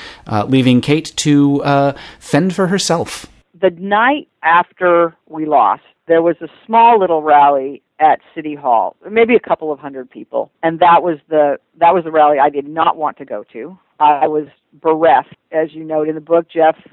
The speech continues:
Speaker 2: Coors, the executive director of Equality California, said, "You have to go." And I'm really glad I went, 'cause it did provide some healing. All of us together, no one pointed a finger at me or Jeff and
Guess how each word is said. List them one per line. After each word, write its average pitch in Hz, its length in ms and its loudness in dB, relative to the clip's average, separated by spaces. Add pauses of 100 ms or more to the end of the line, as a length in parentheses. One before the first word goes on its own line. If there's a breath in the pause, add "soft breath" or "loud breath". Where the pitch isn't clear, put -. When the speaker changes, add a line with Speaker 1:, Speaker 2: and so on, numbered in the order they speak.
Speaker 2:
Coors, 165 380 -6 (100)
the 143 180 -8
executive 143 480 -10
director 143 280 -6
of 131 60 -18
Equality 143 320 -4
California, 139 500 -10
said, 139 120 -18
"You 143 80 -14
have 135 220 -6
to - 80 -20
go." 131 380 -8 (240)
And 180 100 0
I'm 180 160 0
really 185 220 0
glad 160 260 4
I 147 60 4
went, 151 320 -8
'cause 147 160 -12
it 151 180 -12
did 160 220 -4
provide 143 640 -2 (300)
some 156 100 -18
healing. 156 460 -8
All 185 260 4
of 208 80 -2
us 202 80 0 (100)
together, 165 580 0 (120)
no 180 160 -4
one 214 160 0
pointed 185 340 -6
a 160 60 -6
finger 160 540 -4 (100)
at 151 160 -6 (140)
me 156 560 -6
or 151 160 -10
Jeff 151 360 0
and 151 160 -14